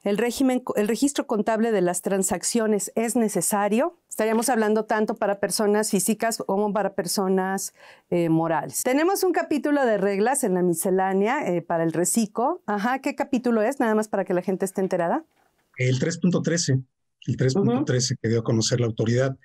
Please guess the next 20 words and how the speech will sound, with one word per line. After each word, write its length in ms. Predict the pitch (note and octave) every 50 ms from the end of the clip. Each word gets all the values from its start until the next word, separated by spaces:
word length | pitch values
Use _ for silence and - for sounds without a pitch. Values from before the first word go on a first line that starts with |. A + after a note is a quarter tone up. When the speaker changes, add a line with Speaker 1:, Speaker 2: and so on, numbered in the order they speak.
| - - - - - - _ _ -
Speaker 2:
Y 80 | D#3+ D3
bueno, 180 | F3 F#3+ F3+
sí, 140 | F3+ - F#3
efectivamente, 680 | F#3+ F#3+ F3 - F#3 F#3 F#3 F3 F#3 F#3+ F#3+ - G3+
creo 160 | - - F3
que 120 | F3 G#3 G3+
uno 140 | G#3 G#3 G#3
de 100 | G3+ F3+
los 120 | D#3 C3
detalles 400 | C3+ C3 - D#3 D3 D#3+ E3 -
que 120 | - C#3
tiene 600 | C3+ - D3 C#3+ D3+ D#3 D3+ C#3+ C3+ A#2+ G#2 G#2 A2+
mucha 260 | A#2+ C3+ C#3 C3+ D#3+
gente 320 | C#3 D3+ D3 C#3+ C3+ D#3+ D3+
la 80 | C#3+
inquietud 400 | A#2+ A#2+ - C3+ C3+ - C#3 C3
respecto 400 | C3 C3 C3 - - C3+ C3+ -
a 20 | A#2+
la 100 | A2 A2
contabilidad 720 | - - G#2+ G#2+ B2 A#2 A2+ A#2 A#2+ B2 B2 B2+ C#3 D3